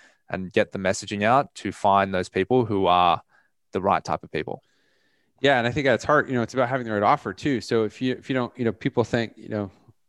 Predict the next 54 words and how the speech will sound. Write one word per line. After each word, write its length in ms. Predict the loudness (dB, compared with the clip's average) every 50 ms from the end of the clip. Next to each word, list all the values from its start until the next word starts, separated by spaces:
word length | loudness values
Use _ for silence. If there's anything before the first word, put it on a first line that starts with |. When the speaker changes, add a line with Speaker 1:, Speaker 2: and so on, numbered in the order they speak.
| _ _ _
Speaker 2:
which 200 | -8 -8 -8 -4
comes 160 | -4 -6 -2
first? 240 | 0 0 0 2 2
Like, 140 | -2 -4 -2
if 60 | -2
you 60 | 0
don't 120 | 0 0 2
have 200 | 0 0 0 2
the 60 | 2
right 120 | 2 4
offer, 440 | 4 4 2 2 2 2 2 2 4 2
that's 180 | 2 0 0
the 80 | -2 0
reason 240 | 0 0 0 -2 -2
why 80 | -2
you're 80 | 0 2
not 160 | 2 2 0
attracting 380 | 0 2 2 0 2 0 -4 -8
premium 320 | -4 -4 -4 -4 -4 -8
clients. 500 | -4 -2 -2 -2 -2 -4 -10 -18 -18 -10
So 200 | -2 0 0 0
Speaker 1:
Yeah. 40 | 0 -2 -6 -20 -20 -20 _ _ -4
Speaker 2:
you've 160 | -4 -4 0
gotta, 360 | 2 4 4 6 4 2 2 0
you 80 | -4
know, 160 | -4 -4 -6 -6
put 240 | -2 -2 -2 0
the 80 | 2 2
right 160 | 2 2 2
thing 160 | 0 -2 0
out 100 | 0 0
there 160 | 0 0 -2 -2
to 120 | -2 -8
attract 280 | -4 0 0 0 0 -2
the 80 | -6
right 80 | -6 -4
people. 380 | -6 -6 -2 -2 -4 -4 -4 -10 -20 -20 -20 -20 -20 -12 _
Um, 160 | -4 -4 -4 -4
just 160 | -6 -10 -6
to 60 | 0
tell 120 | 2 2
you 60 | 2 2
a 20 |
story 220 | 0 0 2 2
about 200 | 4 4 2 2
my 160 | 2 0 -2 -2
career. 300 | -2 -4 -4 -2 -2 -2
So 400 | -2 0 0 2 2 0 0 -4
when 180 | -8 -6 -2 0
I 100 | 0 0
started, 540 | -2 -2 -2 0 2 4 2 2 0 -2 -8
you 80 | -10 -8
know, 160 | -6 -4 -4
I 540 | -2 0 2 4 4 4 2 2 0 -2